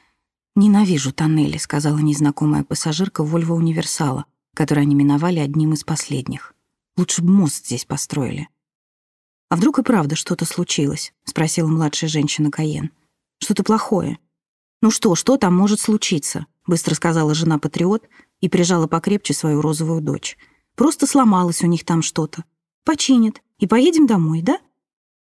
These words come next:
«Давайте не будем далеко заходить», — сказала пожилая владелица серого лендровера.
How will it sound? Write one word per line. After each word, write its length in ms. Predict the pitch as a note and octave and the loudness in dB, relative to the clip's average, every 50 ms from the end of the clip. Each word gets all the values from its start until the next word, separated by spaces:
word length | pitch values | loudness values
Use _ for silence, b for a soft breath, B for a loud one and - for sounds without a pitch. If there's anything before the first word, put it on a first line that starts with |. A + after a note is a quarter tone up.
| _ _ - | _ _ 0
«Давайте 320 | A#3+ C4+ - F#4 - D4+ | 2 4 4 4 4 4
не 140 | C4+ B3+ B3+ | 6 6 6
будем 320 | G3+ F3+ D3+ C#3+ D3+ D3+ D3+ | 4 4 2 4 2 2 2
далеко 320 | D#3+ E3 D#3+ - C4 B3+ | 2 0 2 2 2 2
заходить», — 600 | A#3+ A3 - G#3+ G3+ E3+ D3 C#3 - - - - _ _ _ _ _ _ _ - | 2 2 2 0 0 0 -2 -4 -4 -8 -14 -14 _ _ _ _ _ _ _ -14
сказала 420 | - - E3+ E3 E3 D#3+ D3+ D3+ | -6 -2 0 0 2 2 0 0
пожилая 380 | - E3+ D#3 F3 E3 D#3+ D#3 D3+ | 0 0 0 2 2 2 0 0
владелица 540 | D#3+ E3 E3 E3 G#3 A#3 A3 F3 - - | 0 0 0 2 2 2 0 0 -2 -4
серого 420 | C3+ - - F#3 E3+ E3 E3+ E3+ E3+ | -4 -2 -2 -2 0 0 0 0 2
лендровера. 540 | E3+ E3 D#3 D3+ C#3+ A#2+ C3 - - - | 0 0 0 0 -2 -2 -4 -6 -10 -10